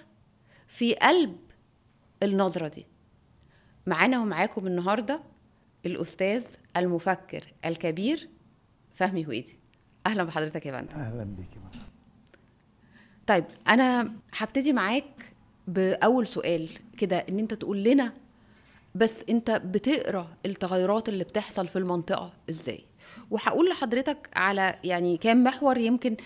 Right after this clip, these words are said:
Speaker 1: نتكلم، م-، م-، إن شاء الله هنتكلم فيهم باستفاضة، بس إحنا لما ننظر كده بشكل واسع نلاقي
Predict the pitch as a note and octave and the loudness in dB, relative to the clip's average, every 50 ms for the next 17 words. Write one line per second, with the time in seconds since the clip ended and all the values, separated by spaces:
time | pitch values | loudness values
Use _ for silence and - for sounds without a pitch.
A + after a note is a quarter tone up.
0 | - - - - F#3+ - - A3 G#3+ C4+ B3+ A#3 A#3 A3 G#3 - - - F3 - | -16 -12 -8 -6 -6 0 4 4 6 6 6 4 4 2 0 -2 -2 -4 -4 -4
1 | - - F#2+ - - - - - E3 - G#3+ E3 G3+ G3+ G#3+ G3 F3 - G3+ - | -4 -6 -8 -8 -8 -8 -8 -6 -2 2 2 2 2 0 -2 -2 -2 0 -2 0
2 | - A#3 A3 B3+ A#3+ G#3+ G3 - - B3 C4 A3+ G3 F3 F3+ - - F3+ - E3 | 2 4 4 4 2 0 0 0 2 2 2 2 2 0 -2 -4 -4 -4 -2 0
3 | C#3 C#3 - - - - - _ - - - - - G3 - - F#3+ G#3 G3+ - | -2 -2 -2 -6 -12 -14 -18 _ -20 -20 -18 -16 -14 -14 -8 -2 0 0 0 0
4 | - - - A#3+ - - C4 A#3+ G#3+ G#3 G3+ G3+ G3+ G3+ G#3 A3+ A#3+ B3 A3+ A3+ | -2 0 0 0 0 0 0 0 0 0 -2 -2 -2 -2 0 2 2 2 2 0
5 | A3 G#3 - - G#3 G#3 G#3+ - - - E3+ F#3 - G3+ G3+ G3+ - G3+ F#3 - | -2 -4 -2 -2 -2 -2 -2 -4 -4 -8 -8 -4 -2 -2 -2 -2 -2 -4 -2 -2
6 | - F3+ - G3+ F#3 F#3 F#3 F3+ G3 G#3+ - - G#3+ A3+ | -4 -4 -4 -6 -6 -4 -2 -2 0 -2 -2 -2 -4 -8